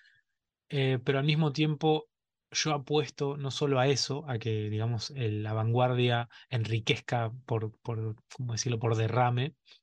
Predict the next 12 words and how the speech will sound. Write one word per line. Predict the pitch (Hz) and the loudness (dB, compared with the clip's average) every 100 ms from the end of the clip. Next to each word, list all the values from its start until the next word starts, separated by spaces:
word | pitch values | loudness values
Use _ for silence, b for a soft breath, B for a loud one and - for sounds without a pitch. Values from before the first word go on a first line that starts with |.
| B B B B | B B B B
sino | - 151 156 | -2 2 2
que | 165 | 2
me | 156 143 | 2 4
parece | 139 147 165 151 | 4 2 0 -4
que | |
estos | 147 156 - | -4 -4 -2
experimentos | 127 110 - 127 131 143 139 | -4 -6 -4 0 2 2 2
vanguardistas | 135 127 123 127 143 135 - 139 131 | 2 2 2 2 0 -2 0 0 0
o | 117 117 | -4 -6
estas | 113 123 113 117 - | -6 -6 -6 -8 -10
posturas | 110 - 147 135 110 | -6 0 2 2 2
más | 117 117 110 | -2 -2 -4